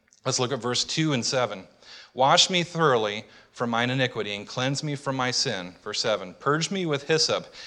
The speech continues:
and I shall be clean. Wash me, and I shall be whiter than snow." It's like that stain that I showed at the beginning that you just can't seem to r-, remove.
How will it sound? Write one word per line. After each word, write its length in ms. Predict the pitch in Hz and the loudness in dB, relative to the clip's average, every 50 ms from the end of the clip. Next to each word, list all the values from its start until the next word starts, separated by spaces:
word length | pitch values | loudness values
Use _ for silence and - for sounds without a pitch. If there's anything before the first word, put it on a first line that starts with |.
| - - - | -18 -12 -6
and 120 | 117 117 113 | -2 0 2
I 100 | 120 127 | 2 4
shall 240 | - - 135 131 | 4 4 4 4
be 100 | 127 127 | 4 2
clean. 380 | 120 - - 135 123 107 101 98 | -4 -4 -4 -4 -4 -4 -2 2
Wash 360 | 104 120 139 156 151 - - | 4 6 6 6 4 2 0
me, 160 | 117 107 101 | -4 -6 -4
and 100 | 95 92 | -4 -4
I 100 | 98 110 | -2 -2
shall 200 | 120 - - 120 | -2 0 0 -2
be 140 | 110 113 107 | -2 -2 -6
whiter 400 | 101 95 104 113 123 127 131 120 | 0 2 4 4 4 2 -2 -4
than 160 | 113 113 107 | -4 -6 -8
snow." 440 | 101 - - 123 120 117 107 98 90 - - - - - - - - - - - | -8 -8 -6 -6 -6 -6 -6 -8 -10 -14 -18 -20 -20 -20 -20 -20 -20 -20 -14 -10
It's 120 | 120 120 | 0 4
like 140 | 151 156 151 | 4 4 6
that 180 | - 143 127 - | 6 4 4 4
stain 640 | - - - 147 143 151 156 156 147 127 117 113 - - - - _ | 2 0 2 2 2 2 2 2 2 0 -2 -6 -10 -18 -20 -16 _
that 100 | 123 120 | 0 2
I 100 | 113 113 | 4 4
showed 420 | 107 - 131 120 113 113 110 107 110 | 4 4 4 4 4 2 2 0 -2
at 120 | 110 104 | -6 -6
the 60 | - | -8
beginning 380 | 104 113 107 120 123 123 113 104 | -10 -8 -4 -4 -2 -2 -4 -6
that 80 | 101 104 | -8 -10
you 100 | 107 104 | -10 -10
just 220 | 110 110 - - | -8 -8 -8 -6
can't 260 | - 127 117 117 - | -6 -6 -6 -6 -6
seem 260 | - - 127 117 113 104 | -6 -6 -4 -6 -6 -6
to 60 | 104 | -8
r-, 160 | 107 101 110 - | -8 -10 -12 -14
remove. 560 | - 117 113 110 110 110 107 101 92 - - | -12 -12 -10 -6 -6 -6 -6 -8 -10 -14 -20